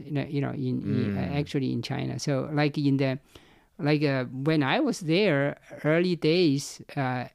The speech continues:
Speaker 1: he also, he just started writing the stories, a-,
Speaker 2: Mm-hmm.
Speaker 1: and he shared with me. He asked me to correct for him, you know, so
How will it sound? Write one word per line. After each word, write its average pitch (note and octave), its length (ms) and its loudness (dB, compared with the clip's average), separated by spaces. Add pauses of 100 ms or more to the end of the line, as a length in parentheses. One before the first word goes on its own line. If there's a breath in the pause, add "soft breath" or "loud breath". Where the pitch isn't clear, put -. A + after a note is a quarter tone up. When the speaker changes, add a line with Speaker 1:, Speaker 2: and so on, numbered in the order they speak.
(480)
Speaker 1:
he A3 360 6
also, E3+ 540 6
he G3 80 0
just G#3+ 360 0
started D#3+ 480 -2
writing D3+ 420 0
the B2+ 80 -4
stories, B2 480 -6
a-, - 40 -12
Speaker 2:
Mm-hmm. C#3+ 340 -2
Speaker 1:
and C#3+ 160 4
he D#3 80 2
shared D#3+ 320 2
with C#3 180 0
me. B2+ 260 0 (440 soft breath)
He D3+ 80 4
asked D#3 280 0
me D3 140 4
to C#3+ 80 -4 (100)
correct B2+ 340 0
for C3+ 200 -2
him, A#2 220 -2 (100)
you B2+ 60 -4
know, A#2 140 -2
so C#3 120 -6